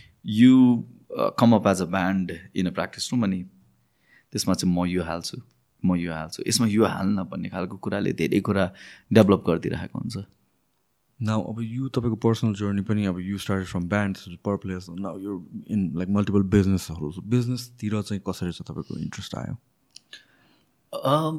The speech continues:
Speaker 1: बिजनेस गर्छु भनेर भन्दाखेरि पनि I love working। मलाई, मलाई चाहिँ, अम, I want to, अम, I'm, I'm very fond of, अ, working आजकल चाहिँ। मलाई काम गर्न चाहिँ रमाइलो लागिरहेको हुन्छ। अनि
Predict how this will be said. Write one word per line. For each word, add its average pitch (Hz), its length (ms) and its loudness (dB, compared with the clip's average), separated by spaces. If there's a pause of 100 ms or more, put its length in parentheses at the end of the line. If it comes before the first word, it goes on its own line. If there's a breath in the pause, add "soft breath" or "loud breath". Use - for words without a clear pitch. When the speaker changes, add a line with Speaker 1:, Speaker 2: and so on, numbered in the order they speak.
Speaker 1:
बिजनेस 151 580 4
गर्छु 139 440 4
भनेर 101 280 2
भन्दाखेरि 98 400 0
पनि 180 100 0
I 147 60 4
love 104 260 6
working। 98 360 2 (200)
मलाई, 104 280 4
मलाई 104 320 4
चाहिँ, 98 320 4
अम, 92 600 -4 (180)
I 101 60 2
want 127 240 4
to, 98 240 2 (1000)
अम, 98 220 -6 (100)
I'm, 110 140 2
I'm 107 220 2
very 107 220 4 (100)
fond 101 220 4
of, 90 140 2 (320)
अ, - 260 -6 (320)
working 92 440 2
आजकल - 320 -4
चाहिँ। - 280 -8 (120)
मलाई 95 240 2
काम 92 300 2
गर्न 85 160 0
चाहिँ 90 220 -4
रमाइलो 87 220 -4
लागिरहेको 85 460 -6
हुन्छ। - 160 -8 (640 soft breath)
अनि 95 400 4